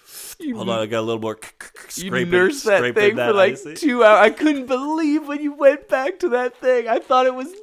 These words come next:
Speaker 1: done. I couldn't believe I, it had been done for, like, twenty minutes. You left the final, like, two inches
Speaker 2: Well,
Speaker 1: in
Speaker 2: I'm, like,
Speaker 1: there.
Speaker 2: trying to stab the little ice at the bottom. Like, I better let this melt a
Speaker 1: With your
Speaker 2: bit.
Speaker 1: little plastic spoon
Speaker 2: Spoon
Speaker 1: straw.
Speaker 2: straw.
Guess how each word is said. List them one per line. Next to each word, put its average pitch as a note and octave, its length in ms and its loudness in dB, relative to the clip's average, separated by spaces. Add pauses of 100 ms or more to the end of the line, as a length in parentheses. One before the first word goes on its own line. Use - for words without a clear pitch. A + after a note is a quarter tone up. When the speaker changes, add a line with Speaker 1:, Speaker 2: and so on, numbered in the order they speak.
(100)
Speaker 1:
done. C#4+ 420 6 (500)
I F4 40 -20
couldn't E4+ 280 0
believe D4+ 560 -2
I, B3+ 80 4
it C4 60 -4
had B3 200 -10
been A3+ 220 -4
done B3 280 -2
for, A#3+ 140 -6
like, G#3+ 240 -2
twenty B3 400 0
minutes. B3 340 -8
You A#3 140 -6
left A#3+ 220 -2
the A3 80 -4
final, G#3+ 420 -4
like, G3 260 -2
two A3+ 280 -10
inches G#3+ 300 -6
Speaker 2:
Well, F3 100 2
Speaker 1:
in E3+ 60 2
Speaker 2:
I'm, E3 40 0
like, D#3+ 120 2
Speaker 1:
there. C#3+ 80 0
Speaker 2:
trying D3 120 -4
to C3+ 60 -8
stab B2+ 500 0
the C3+ 80 0
little C3+ 220 0
ice B2 320 -4
at B2+ 80 -14
the C3 100 -6
bottom. A#2 400 -2
Like, A2 160 -2
I C#3 40 -2
better E3 180 2
let D3 200 0
this G3+ 200 -4
melt A2+ 320 -2
a A2 40 -8
Speaker 1:
With F#2+ 220 -6
your F#2 100 -4
Speaker 2:
bit. A#3+ 60 -10
Speaker 1:
little A#3+ 220 -2
plastic G3 640 -6
spoon G3+ 760 -8
Speaker 2:
Spoon C#4 200 -8
Speaker 1:
straw. B3 580 6
Speaker 2:
straw. G4+ 420 6